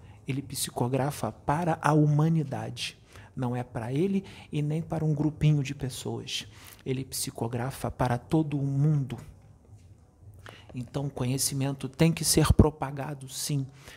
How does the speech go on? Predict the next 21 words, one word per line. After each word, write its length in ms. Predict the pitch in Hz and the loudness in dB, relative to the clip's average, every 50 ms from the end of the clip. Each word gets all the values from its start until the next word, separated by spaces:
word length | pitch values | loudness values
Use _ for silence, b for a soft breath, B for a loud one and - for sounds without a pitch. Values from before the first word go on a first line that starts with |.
| B B B | B B B
Quando 200 | B 135 135 131 | B -6 -6 -6
o 20 | 135 | -4
tio 240 | - - 156 156 151 | -6 -4 -4 -4 -2
Pedro 340 | - - 160 160 156 147 | 2 2 4 4 2 0
começar 440 | - - - 143 139 139 - - 139 | -8 -8 -8 -10 -8 -8 -8 -8 -8
a 20 | 139 | -8
psicografar, 1080 | - - - - - - 147 143 143 143 131 123 - - 139 147 165 170 - - - B B B B B B B B B B - - | -8 -8 -8 -8 -4 -2 -2 -2 0 -2 -4 -6 -6 -8 -6 -6 -6 -6 -8 -12 -14 B B B B B B B B B B -8 -2
eu, 420 | - 151 151 143 131 147 - - - - | 0 2 2 2 0 -2 -6 -10 -12 -10
a, 260 | 135 131 - - 151 | -12 -10 -8 -6 -6
a 60 | 127 127 | -4 -2
ordem 360 | 143 160 156 156 156 147 147 | -2 0 0 2 2 0 2
da 80 | 143 | 2
espiritualidade 1040 | 139 - - - 147 143 143 - - 135 143 139 131 143 139 139 165 160 147 170 - - | 2 0 2 2 4 4 2 2 0 -2 0 0 2 2 4 4 4 4 2 0 -2 -2
é 140 | - 165 | -2 -4
que 180 | 160 165 - 151 | -2 -2 -4 -6
todas 400 | 156 - 202 208 190 190 175 160 | -2 0 -2 0 2 0 2 2
as 140 | 175 160 - | 2 0 2
pessoas 480 | - 156 143 - - - 165 160 - | 2 2 2 2 2 2 2 2 0
propaguem 600 | - - - 160 - - 139 139 147 147 139 143 | -2 -2 -6 -6 -4 -4 -6 -6 -4 -2 -2 -2
o 60 | 147 139 | -2 -4
conhecimento 840 | - - 143 143 143 131 - - 135 127 131 135 139 - - - | -4 -4 -2 -2 0 -2 -2 -4 -4 -4 -4 -4 -4 -6 -14 -20